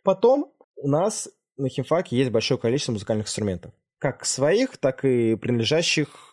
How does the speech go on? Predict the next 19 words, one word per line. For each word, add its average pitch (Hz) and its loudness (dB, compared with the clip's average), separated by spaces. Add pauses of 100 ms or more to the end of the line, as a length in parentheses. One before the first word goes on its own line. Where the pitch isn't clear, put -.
к - -16
самому 123 0
факультету. - -2
К - -20
примеру, 135 0
у - 0
нас 123 -2
есть, - -2
э, 117 4
барабанная 113 0
установка, - -4 (180)
очень 127 0
хорошая 107 -2
барабанная 98 -2
установка, 214 0
которую 127 0
мы 113 -6
периодически 110 -2
чиним. 240 0